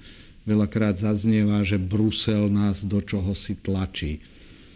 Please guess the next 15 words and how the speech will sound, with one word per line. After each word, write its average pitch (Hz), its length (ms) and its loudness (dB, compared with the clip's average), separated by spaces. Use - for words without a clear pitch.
Nemyslíte 151 480 2
si, - 240 0
že 135 80 2
pri 117 320 -2
uchovávaní 110 960 2
toho 101 320 0
nášho 101 640 0
regionálneho, 107 1120 2
národného, 101 1200 0
to 104 80 0
môžeme, 110 560 4
tak 107 240 -4
povediac, 110 560 0
prepáliť 107 880 0
a 98 320 0